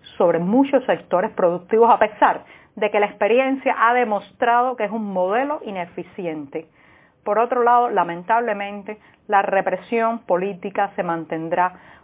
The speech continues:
o se puede pronosticar que se mantendrá, porque solo con la mordaza y el castigo se puede mantener en el poder un partido que se ha impuesto por la fuerza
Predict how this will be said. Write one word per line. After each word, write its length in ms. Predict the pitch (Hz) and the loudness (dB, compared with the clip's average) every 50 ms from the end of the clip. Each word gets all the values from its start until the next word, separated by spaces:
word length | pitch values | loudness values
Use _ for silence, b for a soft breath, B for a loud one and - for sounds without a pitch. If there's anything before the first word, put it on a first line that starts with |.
| B | B
o 120 | - 202 196 | -6 -6 -2
se 140 | - 202 185 | -2 -4 0
puede 240 | - 240 233 226 180 | 2 2 2 2 2
pronosticar 720 | 180 175 170 170 170 170 - - 180 - 190 185 185 185 | 0 -2 -2 -2 -4 -8 -8 -12 -8 -4 -4 -4 -4 -4
que 100 | 180 175 | -8 -8
se 120 | - 165 | -8 -8
mantendrá, 580 | 175 190 208 208 - 190 175 165 160 165 165 B B B B B B B | -6 -6 -6 -4 -6 -6 -6 -4 -4 -4 -6 B B B B B B B
porque 260 | - 269 269 - 302 311 311 | -4 -4 -2 -2 -4 0 0
solo 240 | 330 339 330 285 247 | 0 2 2 2 2
con 160 | 220 202 190 | 2 2 2
la 80 | 185 | 0
mordaza 560 | 175 175 175 175 170 185 202 220 214 - 208 180 | 0 0 -2 -2 2 2 2 2 2 0 0 0
y 20 | |
el 140 | 185 185 185 | 0 -2 -2
castigo 580 | - 170 - - _ - 202 190 180 185 190 185 b b b b b b _ - | -4 -6 -6 -4 _ 0 2 2 2 0 -4 -8 b b b b b b _ -2
se 80 | - 202 | -2 2
puede 180 | 208 226 233 | 4 4 4
mantener 640 | 240 247 226 214 185 208 190 190 208 214 220 208 - - | 4 4 2 2 2 2 2 4 4 2 2 0 0 -2
en 80 | 180 | -2
el 160 | 185 214 226 | -2 -2 -4
poder 440 | 208 - 240 214 185 175 175 175 - _ | 0 0 2 4 4 2 2 -2 -8 _
un 220 | - 302 320 277 | -4 -4 -4 2
partido 580 | - 240 208 175 - - 202 180 165 170 233 - - - 220 - | 2 0 0 0 -2 -2 0 0 0 -2 -4 -6 -12 -16 -12 -8
que 80 | - 190 | -8 -8
se 140 | - - 190 | -2 -2 -2
ha 40 | 180 | 0
impuesto 440 | 185 190 185 - 160 165 - - 165 | 0 -2 0 -2 -2 -2 -2 -4 -2
por 120 | 170 160 | -2 -4
la 100 | - - | -4 -6
fuerza 300 | - - - - - - | -8 -10 -12 -12 -14 -20